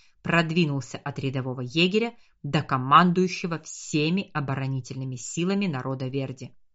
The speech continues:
Каспар и де Шермон снова обменялись взглядами. Обоих интересовало, сумеет ли умница Густавсон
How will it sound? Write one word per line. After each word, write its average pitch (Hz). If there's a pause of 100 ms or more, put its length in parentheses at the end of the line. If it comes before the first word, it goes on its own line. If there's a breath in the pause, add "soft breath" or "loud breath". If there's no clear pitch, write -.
(1120)
Каспар -
и 147
де 135
Шермон 160 (260 soft breath)
снова 214
обменялись 135
взглядами. 135 (500)
Обоих 151
интересовало, 202 (440)
сумеет 226
ли 240 (200)
умница 147
Густавсон 143